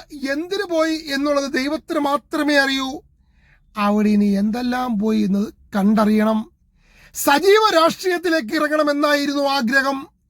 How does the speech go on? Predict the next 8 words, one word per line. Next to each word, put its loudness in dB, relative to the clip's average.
പഞ്ചായത്ത് -2
തെരഞ്ഞെടുപ്പിലൊക്കെ -2
മത്സരിക്കാൻ -2
ഒരുങ്ങുന്നതിനിടയിലാണ് 0
പാലക്കാട് -4
സൗത്ത് 0
പോലീസ് -2
പിടികൂടിയത്. 2